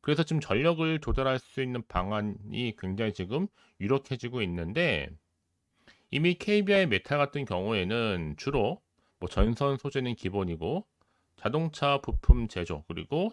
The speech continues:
전선용 구리까지도 주력으로 생산하고 있습니다.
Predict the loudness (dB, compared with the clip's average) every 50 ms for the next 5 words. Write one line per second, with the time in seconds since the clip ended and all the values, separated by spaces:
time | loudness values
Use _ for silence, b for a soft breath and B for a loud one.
0 | -6 -6 -4 -2 -2 -2 -2 -4 -4 -4 -4 -6 -8 -8 -6 -4 -2 0 -2 -2
1 | -2 -4 -4 -4 -2 -4 -2 -2 0 2 2 2 2 0 b b b b b b
2 | b b _ _ _ _ _ _ _ -10 -8 -2 0 0 2 2 0 0 0 0
3 | -2 -2 -2 -4 -2 -2 0 -2 -2 -2 -2 -4 -6 -6 -8 -8 -8 -6 -8 -8
4 | -10 -14